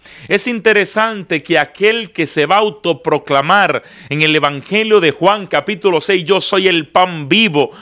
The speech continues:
bajado del cielo", ese pan vivo nació en la ciudad del pan.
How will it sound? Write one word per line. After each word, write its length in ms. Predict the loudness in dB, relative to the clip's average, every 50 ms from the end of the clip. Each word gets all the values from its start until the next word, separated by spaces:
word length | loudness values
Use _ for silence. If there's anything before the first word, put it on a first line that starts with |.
| -20 -14
bajado 480 | -6 0 0 0 0 0 0 0 0 0
del 300 | 0 0 0 0 0 -2
cielo", 720 | -6 -10 -4 0 2 2 2 2 2 0 -2 -2 -4 -6 _ -20 -20 -12 -4 0
ese 360 | 0 0 0 0 -2 -2 -2
pan 540 | -2 0 0 2 2 0 -2 -6 -8 -4 0
vivo 680 | 2 4 4 4 4 4 2 2 4 2 2 0 -4 _ _ _ _ -10
nació 840 | -4 -2 -2 -2 -2 -4 -6 -8 -6 -2 2 4 4 4 2 0 0
en 220 | -2 -2 -2 -2 -2
la 140 | -4 -4
ciudad 340 | -4 -4 -2 0 2 2 2
del 200 | 2 -2 -4 -4
pan. 340 | -2 0 0 0 -2 -6